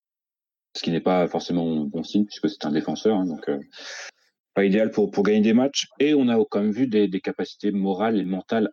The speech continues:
intéressantes côté brestois sur ces derniers matchs, même si certains ont été perdus. Euh, à Brest, à Marseille, pardon, Brest revient au score avant de, de, de faire des grosses erreurs individuelles, notamment une, hein, évidemment.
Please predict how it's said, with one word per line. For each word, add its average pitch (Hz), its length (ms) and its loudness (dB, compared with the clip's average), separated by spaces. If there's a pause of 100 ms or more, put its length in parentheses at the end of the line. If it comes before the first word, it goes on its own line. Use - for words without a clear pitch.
intéressantes 104 720 -2 (540)
côté 95 280 -2
brestois 90 460 0
sur 98 160 -4
ces 95 140 -4
derniers 87 260 -2
matchs, 110 300 -2
même 107 220 0
si - 200 -2
certains 107 340 -6
ont 107 80 -2
été 98 200 -2
perdus. 98 500 -2 (520)
Euh, 87 640 -2 (120)
à 87 160 0
Brest, 104 520 -2
à 92 160 2
Marseille, 101 360 2
pardon, 98 400 2
Brest 92 360 2
revient 98 380 2
au 98 60 4
score 104 280 0
avant 92 200 -4
de, 90 320 0
de, 85 300 -8
de 82 220 -12
faire 85 140 -2
des 85 140 0
grosses 92 480 2
erreurs 98 300 2
individuelles, 87 640 0
notamment 78 520 -8 (600)
une, 82 180 -2
hein, 78 160 -8
évidemment. 71 400 -12